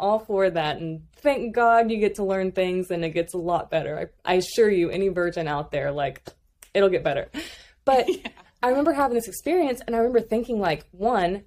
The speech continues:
Speaker 1: "Ow, that hurt." Two, like, "What just happened?" I'm also feeling, like, this moment of, "Oh my gosh, I've been a virgin for twenty-four years, and now I'm married, and I just had sex, and why am I feeling guilt with my husband?"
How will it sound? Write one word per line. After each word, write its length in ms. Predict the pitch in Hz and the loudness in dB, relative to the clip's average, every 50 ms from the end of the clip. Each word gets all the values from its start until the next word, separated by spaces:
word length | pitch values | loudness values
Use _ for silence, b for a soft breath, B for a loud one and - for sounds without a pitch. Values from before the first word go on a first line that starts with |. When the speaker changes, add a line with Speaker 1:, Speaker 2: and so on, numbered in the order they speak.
| _ _ _ | _ _ _
Speaker 1:
"Ow, 420 | 190 170 147 139 147 165 233 233 - _ _ _ _ _ _ 175 156 | -4 -2 0 0 0 0 -2 -4 -10 _ _ _ _ _ _ -8 -4
that 180 | 165 165 240 254 | -2 -2 -2 0
hurt." 400 | 208 175 156 175 - - - _ _ _ _ _ _ _ _ _ _ _ _ _ _ - | 2 2 2 2 0 -2 -8 _ _ _ _ _ _ _ _ _ _ _ _ _ _ -6
Two, 560 | - 277 294 320 302 233 190 185 202 226 220 - - | 0 2 4 4 6 6 6 6 6 4 0 -2 0
like, 240 | 190 180 175 - - _ _ _ _ _ _ | 2 2 2 -2 -8 _ _ _ _ _ _
"What 260 | _ - 170 175 - | _ 0 0 0 2
just 220 | - 247 254 - - | 0 -2 -4 -4 -2
happened?" 480 | 190 170 160 160 175 175 185 202 208 - _ - | -4 -4 -2 -2 -4 -4 -4 -4 -6 -10 _ -6
I'm 180 | - 190 185 185 | -4 -4 -4 0
also 380 | - 170 175 - - 233 226 | 0 0 0 2 2 2 2
feeling, 520 | 226 - - 196 180 175 175 170 175 180 185 | 2 2 0 0 2 2 0 -2 -2 -2 -2
like, 220 | 165 151 151 - | -2 -2 -4 -2
this 320 | - 170 160 156 160 - - | 0 0 0 0 -2 -4 -4
moment 440 | 185 170 165 160 165 165 160 156 - | 0 0 0 0 0 -2 -2 -2 -4
of, 440 | 160 151 151 151 151 151 - _ _ _ _ _ _ _ _ _ _ _ - | -4 -2 -2 -2 -4 -6 -10 _ _ _ _ _ _ _ _ _ _ _ -6
"Oh 80 | 160 160 | -4 -4
my 160 | 165 165 175 | -2 -2 -2
gosh, 460 | 180 180 170 156 156 160 185 - - - - | -2 0 0 0 0 -2 -2 -4 -10 -10 -6
I've 180 | - 160 160 | -4 -4 -4
been 100 | 170 165 | -2 -2
a 80 | 165 165 | -2 -2
virgin 440 | 160 165 156 156 156 170 170 180 180 | 0 0 0 0 -2 -4 -6 -8 -6
for 160 | - 165 165 | -4 -6 -6
twenty-four 500 | 160 - 156 151 160 175 160 - 202 202 | -4 -6 -6 -6 -6 -6 -4 -4 -2 0
years, 460 | 208 196 175 170 165 170 180 185 - - - | 0 2 2 2 2 2 0 -2 -4 -10 -10
and 180 | 170 160 160 | -8 -6 -6
now 220 | 160 156 151 156 165 | -4 -4 -2 -2 -4
I'm 180 | 175 180 170 - _ | -4 -6 -8 -12 _
married, 400 | - 175 165 160 156 156 160 180 | -6 -4 -2 -2 0 0 0 0
and 100 | 180 160 | 0 -2
I 60 | 151 147 | -4 -4
just 220 | 147 165 160 - | -4 -4 -4 -4
had 200 | - 170 160 160 | -4 -4 -4 -6
sex, 420 | - - 170 151 151 156 156 - - _ | -6 -4 -4 -2 -2 -4 -6 -10 -14 _
and 180 | 175 165 160 156 | -8 -6 -4 -4
why 160 | 156 156 151 160 | -4 -4 -4 -4
am 100 | 165 160 | -4 -6
I 60 | 160 | -6
feeling 340 | 160 - 170 160 151 151 147 | -6 -6 -6 -4 -4 -6 -6
guilt 400 | - - - 80 - - - - _ _ _ _ b b b b b b b b b b b _ - | -8 -8 -10 -10 -10 -12 -16 -20 _ _ _ _ b b b b b b b b b b b _ 0
with 160 | 175 170 165 | 0 2 2
my 80 | 165 156 | -2 -4
husband?" 460 | 143 - - - - - - - - | -4 -4 -6 -6 -8 -8 -8 -8 -12